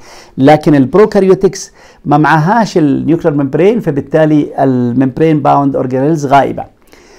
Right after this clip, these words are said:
الصفة التي بعدها السايز، بالتأكيد الفنجاي حتكون larger كبيرة بينما البروكاريوتيك حتكون صغيرة.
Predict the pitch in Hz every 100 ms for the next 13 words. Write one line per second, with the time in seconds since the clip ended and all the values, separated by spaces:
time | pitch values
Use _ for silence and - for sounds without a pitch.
0 | _ _ _ - - 233 233 214 202 196
1 | 180 180 175 185 - 185 165 117 117 190
2 | 208 180 147 202 180 127 123 127 131 151
3 | 135 - - 165 139 185 202 139 110 120
4 | 135 214 175 127 131 139 135 131 - 160
5 | 175 151 175 202 - 135 - 175 160 185
6 | 202 -